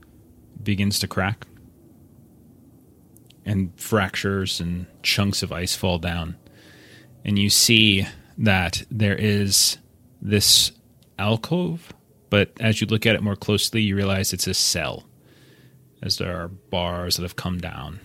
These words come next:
And you see that there's a handful of them on the far side of the room that were completely blocked, as far as you can tell. They don't lead anywhere,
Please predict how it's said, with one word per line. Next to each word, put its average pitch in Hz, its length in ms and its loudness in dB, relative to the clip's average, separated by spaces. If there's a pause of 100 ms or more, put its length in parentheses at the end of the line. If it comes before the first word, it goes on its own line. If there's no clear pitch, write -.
(1200)
And 98 140 2
you 95 60 4
see - 160 2
that 95 160 0
there's 98 220 0
a 87 60 -4
handful 110 500 0
of 85 60 -6
them 80 360 -8
on 110 100 -4
the 98 60 0
far 95 320 0
side - 140 0
of 92 60 -2
the 90 60 -6
room 95 280 0
that 92 120 0
were 95 120 -2
completely 113 440 0
blocked, 90 600 0 (200)
as - 60 -10
far 98 180 -2
as 92 100 -2
you - 60 -8
can 90 120 -8
tell. 87 260 -4
They 110 100 0
don't 127 240 2
lead 117 260 2
anywhere, 160 540 0